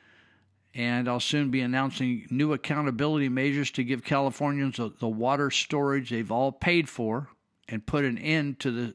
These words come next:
absurdity of simultaneous drought floods." Now, I've always said, when people say, "Hey, how can we still be having a drought when we have, like, twelve, fourteen, fifteen, twenty feet of snow across the Sierras and our dams are loaded?"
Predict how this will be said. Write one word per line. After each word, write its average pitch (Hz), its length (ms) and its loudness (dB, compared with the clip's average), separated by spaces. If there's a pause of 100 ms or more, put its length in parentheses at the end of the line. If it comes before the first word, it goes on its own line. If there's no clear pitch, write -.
(120)
absurdity 123 760 -2
of 117 160 -8
simultaneous 131 920 -2
drought 123 440 -2
floods." 92 400 -8 (500)
Now, 139 160 4
I've 175 80 2
always 196 300 6
said, 143 480 2 (1300)
when 127 160 -2
people 147 300 0
say, 143 260 0
"Hey, 160 280 0
how 185 200 0
can 233 220 -2
we 151 80 -2
still 190 240 -2
be 143 140 -4
having 147 280 -2
a 107 80 -4
drought 120 580 0
when 127 220 -2
we 127 120 -2
have, 131 180 -2
like, 120 240 -4
twelve, 151 340 -2
fourteen, 139 540 -4
fifteen, 135 480 -6
twenty 139 340 -4
feet 127 240 -4
of 104 100 -6
snow 139 420 -2
across 120 360 -4
the 98 100 -6
Sierras 123 600 -2
and 127 180 -4
our 110 100 -2
dams 131 460 -2
are 95 240 -6
loaded?" 98 460 -4